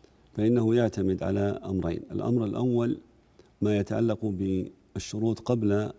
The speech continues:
الدخول في العقد، يعني قبل إجراء العقد. فإذا كان هذا الشرط قبل إجراء العقد جاز ذلك، بأن يشترط مجموعة من الناس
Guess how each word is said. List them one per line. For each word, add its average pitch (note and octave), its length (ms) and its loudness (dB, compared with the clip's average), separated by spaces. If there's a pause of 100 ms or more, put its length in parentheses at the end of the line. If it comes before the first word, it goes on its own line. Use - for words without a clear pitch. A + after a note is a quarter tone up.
(100)
الدخول G2 440 -2
في - 80 -12
العقد، D#2+ 320 -4 (240)
يعني F2+ 160 -2
قبل G#2+ 260 0
إجراء F2 360 -6
العقد. D2+ 300 -8 (880)
فإذا G#2+ 380 4
كان C#3 260 2
هذا A#2 340 0
الشرط G#2 420 -2
قبل B2 280 -2
إجراء F#2+ 420 -2
العقد F#2+ 420 -2 (400)
جاز G#2+ 320 2
ذلك، E2 500 -6 (580)
بأن G#2+ 520 0
يشترط G2 800 0 (360)
مجموعة F#2 500 0
من F2 460 -4
الناس F#2 520 -4